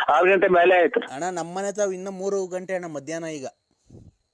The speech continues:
Speaker 1: ವಿಧಾನಸೌಧದಾಗೆ?
Speaker 2: ವಿಧಾನಸೌಧ ನಮ್ಮನೆ.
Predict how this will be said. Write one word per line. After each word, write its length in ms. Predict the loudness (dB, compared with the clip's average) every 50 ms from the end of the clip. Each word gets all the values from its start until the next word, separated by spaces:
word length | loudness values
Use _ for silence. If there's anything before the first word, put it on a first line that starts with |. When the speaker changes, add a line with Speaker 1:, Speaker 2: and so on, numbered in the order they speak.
| _ _ _ _ _ 2
Speaker 1:
ವಿಧಾನಸೌಧದಾಗೆ? 1000 | 4 4 4 4 4 4 4 4 4 4 2 4 4 2 0 -2 -14 -18 -12 -10
Speaker 2:
ವಿಧಾನಸೌಧ 540 | -6 -4 -4 -4 -6 -6 -6 -6 -6 -6 -8
ನಮ್ಮನೆ. 640 | -8 -10 -8 -8 -8 -8 -8 -8 -10 -10 -12 -12